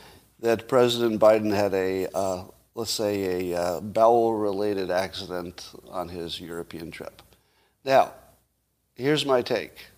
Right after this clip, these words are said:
Maybe it happened, maybe it didn't. It's not gonna be my topic. <laughs> Okay? I wanna say it as clearly as possible so you stop asking. I'm not gonna talk about that. Uh, I, I just don't like that topic.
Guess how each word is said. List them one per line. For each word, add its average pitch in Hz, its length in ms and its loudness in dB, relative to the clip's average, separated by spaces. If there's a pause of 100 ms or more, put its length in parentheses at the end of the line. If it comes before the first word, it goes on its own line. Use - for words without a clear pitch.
(480)
Maybe 156 300 2
it 147 60 4
happened, 135 380 4
maybe 110 260 0
it 101 80 -2
didn't. 98 480 -6 (1040)
It's - 260 -8
not 107 200 -2
gonna 107 140 -4
be 95 140 -6
my 85 160 -10
topic. - 480 -14 (160)
<laughs> - 80 -6 (1120)
Okay? 95 280 -10
I 113 80 -4
wanna 127 160 2
say 127 200 2
it 120 60 4
as 98 120 -2
clearly 104 380 -2
as 92 80 -6
possible 95 440 -4
so - 140 -8
you 92 140 -6
stop 92 320 -4
asking. 90 360 -8 (640)
I'm - 140 -6
not 110 160 0
gonna 92 140 -8
talk 62 300 -12
about - 180 -18
that. - 140 -20 (960)
Uh, 131 220 6 (420)
I, 147 380 6 (400)
I 143 180 4
just 143 280 -4
don't 117 200 0
like 95 220 2
that 76 160 -6
topic. - 420 -14